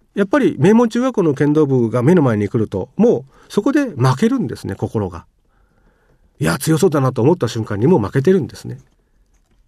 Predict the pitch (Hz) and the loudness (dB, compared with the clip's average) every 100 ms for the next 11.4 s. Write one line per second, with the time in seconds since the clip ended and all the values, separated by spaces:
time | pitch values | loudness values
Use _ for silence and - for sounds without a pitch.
0 | _ _ _ _ _ _ _ _ _ - | _ _ _ _ _ _ _ _ _ -4
1 | 269 - 180 175 196 330 254 - 170 143 | -4 0 -2 0 2 4 2 2 2 2
2 | 120 104 - 98 120 208 277 269 226 220 | -2 -4 -4 0 2 4 4 2 0 0
3 | 233 180 113 - 92 - _ - 180 277 | 0 0 -2 -6 -12 -12 _ -2 0 2
4 | 277 240 269 285 254 175 - 190 185 185 | 2 2 0 2 0 0 2 2 4 4
5 | 196 180 156 160 302 294 262 202 247 202 | 2 2 0 0 0 0 -2 -6 -10 -12
6 | 220 - _ _ _ - 208 208 214 226 | -14 -16 _ _ _ -6 -2 0 0 0
7 | 208 160 127 151 220 254 240 185 254 240 | 0 2 2 4 2 0 -4 -4 -2 0
8 | 196 190 190 - 214 294 294 _ - 143 | 0 -2 -8 -6 -2 -2 -2 _ -4 0
9 | 131 131 - 180 175 170 143 233 196 135 | 0 -2 -4 0 2 2 0 0 0 -2
10 | 110 131 196 - 156 - 143 143 147 147 | 0 0 0 -2 -6 -2 -2 0 0 0
11 | 139 - 196 | -2 -4 -6